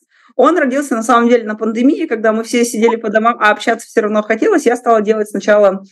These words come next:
прямые эфиры в Инсте. А потом это так переросло, и меня это так увлекает, мне нравится, у меня такие интересные гости. Поэтому спасибо пандемии. Видите, и вы призвание своё нашли. <laughs> И мне пандемия помогла.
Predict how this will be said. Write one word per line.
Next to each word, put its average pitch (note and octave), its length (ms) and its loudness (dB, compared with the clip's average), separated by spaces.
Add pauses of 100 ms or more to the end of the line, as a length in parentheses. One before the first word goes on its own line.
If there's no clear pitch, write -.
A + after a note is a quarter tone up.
прямые A3+ 380 2
эфиры A3+ 220 2
в G#3+ 100 -6
Инсте. G#3+ 560 -2 (280)
А G#3+ 220 4
потом B3 400 0
это B3+ 140 0
так B3+ 200 -2
переросло, B3 540 0
и C#4+ 80 2
меня A#3 180 0
это A3+ 120 -4
так A#3 200 0
увлекает, B3 560 0
мне A3 100 -8
нравится, A#3 440 0
у G#3 40 -8
меня G#3 140 -8
такие A3+ 240 -2
интересные A#3+ 520 -2
гости. B3+ 480 0
Поэтому A3 420 0
спасибо A#3+ 400 0
пандемии. A3+ 580 0
Видите, A3+ 320 0
и G3+ 60 0
вы D4 160 2
призвание A#3 500 0
своё G3+ 240 0
нашли. G#3+ 520 0 (560)
<laughs> - 160 -6
И C#4+ 60 0
мне C4 440 2
пандемия A3 560 0
помогла. G3+ 640 0